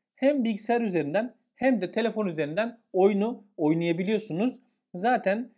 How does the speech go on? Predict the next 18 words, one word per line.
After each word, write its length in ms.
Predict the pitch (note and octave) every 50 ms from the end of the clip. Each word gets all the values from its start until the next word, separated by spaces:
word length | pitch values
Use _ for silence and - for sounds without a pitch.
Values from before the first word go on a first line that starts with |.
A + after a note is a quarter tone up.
| _ _ _ -
e, 320 | - D#3 D3+ D3+ D#3 D#3
son 220 | D3+ - - A#3 A#3+
zamanlardaki 640 | G#3+ G#3+ G3+ F#3+ F3+ F3 E3 D3+ C#3+ D3+ D3+ -
Play 260 | - - A3 G#3+ G#3
to 240 | G#3+ - - - G#3
Earn 100 | G#3 G3+
projeleri 640 | G3 G3+ G#3+ A3 G#3 G3+ F3+ D3+ E3 F3+ G#3 G#3 G#3
bu 60 | A3
şekilde 320 | G#3+ - G3+ D#3 D3+ B2+ A#2+
arkadaşlar. 420 | A#2 - B2 A#2+ - F#3 E3 D#3+
Benim 200 | E3 E3+ F3+ F3
yatırım 340 | E3 E3 E3 - F3+ F3 E3
olduğu 220 | D#3+ D#3 E3 D#3+
projeler 380 | - D#3+ D#3+ D#3 E3+ F#3 F#3 D#3
bu 60 | C#3
şekilde 320 | - B2+ A#2 B2 A#2 A#2+
daha 180 | A#2 A2+ A2 A2
doğrusu. 380 | A2 A2 A2 - - A#3 A#3+